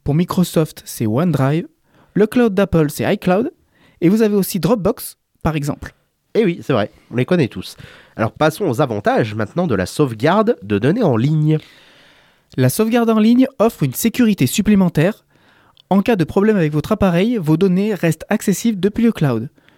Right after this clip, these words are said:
Speaker 1: De plus, cela libère de l'espace sur vos appareils et vous pouvez partager facilement des fichiers avec d'autres utilisateurs.
Speaker 2: Bon, alors c'est super pratique. Comment peut-on utiliser des services de stockage cloud ?
Speaker 1: C'est simple. Vous créez ou vous possédez déjà un compte.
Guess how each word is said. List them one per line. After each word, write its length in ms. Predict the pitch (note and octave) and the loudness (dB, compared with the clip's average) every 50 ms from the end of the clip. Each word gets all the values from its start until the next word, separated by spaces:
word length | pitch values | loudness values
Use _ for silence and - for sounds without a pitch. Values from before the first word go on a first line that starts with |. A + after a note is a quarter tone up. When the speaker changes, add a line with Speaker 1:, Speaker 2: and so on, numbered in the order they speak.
| _ _ _ - | _ _ _ -2
Speaker 1:
De 100 | F3 F#3+ | -2 -2
plus, 440 | F#3 - F3+ F#3 A3+ - - - - _ _ | 0 0 0 0 0 -2 -6 -14 -20 _ _
cela 280 | - - D#3+ D#3 A#2+ | -8 -2 0 0 2
libère 360 | A#2+ D3+ G3+ F#3+ G#3 A3 A3 | 2 2 2 2 2 0 2
de 80 | E3+ A2+ | 2 2
l'espace 360 | A2+ E3 F#3 - - C4 - | 2 2 0 0 -2 -2 -2
sur 140 | - - A#3+ | 0 0 0
vos 160 | G#3 G#3 G3 | 2 2 2
appareils 460 | G3 F#3 - F3 D#3 D#3 E3 A3+ D#4 _ _ _ _ _ _ _ | 0 0 0 0 0 0 0 -2 -4 _ _ _ _ _ _ _
et 80 | - F#3 | 0 2
vous 120 | G3 A3 | 2 2
pouvez 220 | G#3+ - G3+ E3 C#3 | 2 2 2 2 2
partager 400 | - F#3+ - - G#3 D#3+ C#3 C3 | 0 -2 -2 0 0 0 0 0
facilement 640 | - B3 A#3+ - - A#3+ G#3+ G#3 G3 G3+ A#3+ C4+ - | 0 -2 -2 0 0 0 2 2 2 2 0 -2 -4
des 120 | F3+ E3+ | -2 -2
fichiers 500 | F3 - G3 F#3 - - D#3+ D3+ D#3 - _ | -2 -2 -2 -2 -2 0 2 0 0 0 _
avec 260 | - B2 A#2 A#2 G#2+ G#2+ | -4 -2 -2 0 0 0
d'autres 220 | E3+ G#3+ - - | 0 -2 -2 -4
utilisateurs. 600 | B3+ - A#3+ A3+ G#3 G#3+ G3+ - - D3+ - _ _ _ _ _ _ _ _ _ _ _ _ | -6 -2 -2 0 0 0 0 0 -2 -4 -4 _ _ _ _ _ _ _ _ _ _ _ _
Speaker 2:
Bon, 60 | - | -2
alors 140 | A2 G2+ - | -2 -2 -2
c'est 80 | - A2 | -4 -6
super 300 | - - D#3+ - C#3 A#2+ | -4 -2 -2 0 0 -2
pratique. 480 | - - C#3 C#3 - A3+ G#3+ - - - - | -2 -2 -6 -6 -6 -10 -12 -12 -14 -12 -6
Comment 220 | - C#3 D#3 D#3+ | -4 -2 -2 0
peut-on 280 | D#3+ - C#3+ - - C3 | 0 -2 -2 -2 -2 -2
utiliser 400 | A#2 - - A#2+ B2 B2 C#3+ D#3 | -4 -2 -2 -2 0 2 2 2
des 80 | C3 A2 | 2 0
services 360 | G#2 - A#2+ B2+ D#3 E3+ B2 | -2 -2 -2 -2 -2 -4 -4
de 280 | A2 A2+ A#2 A2+ A2 G#2+ | -2 -2 0 0 0 0
stockage 500 | - - D3+ C#3+ - - E3 D#3 - - | -2 -2 -2 -2 0 0 -2 -2 -2 -2
cloud ? 400 | - D#3 C3 A2+ G#2 G2 F#2+ E2+ - _ _ _ _ _ _ _ _ _ _ _ _ _ _ _ _ _ _ _ | -2 -2 0 0 -2 -4 -6 -10 -12 _ _ _ _ _ _ _ _ _ _ _ _ _ _ _ _ _ _ _
Speaker 1:
C'est 160 | - - A#2+ | -14 -10 -8
simple. 380 | G#2 - G3 F3 - - G2 - _ _ _ _ _ _ _ _ _ _ _ _ _ - | -4 -2 -2 -2 -2 -4 -8 -14 _ _ _ _ _ _ _ _ _ _ _ _ _ -4
Vous 200 | C3 E3 C4 C4+ | 0 2 2 2
créez 340 | - - A3 G#3 G#3+ B3 - - | 2 2 2 2 2 0 0 0
ou 80 | - E3 | 0 2
vous 200 | D3 D3+ A3+ B3 | 2 4 2 2
possédez 400 | - B3+ - - A#3+ G#3 A3 G#3 | 2 0 0 0 0 2 2 4
déjà 260 | G#3 G3 F#3 F#3+ F3 | 4 4 4 4 2
un 80 | E3+ | 2
compte. 380 | C#3+ - A#2 D#2 - - - - | 0 -2 -4 -6 -6 -12 -20 -20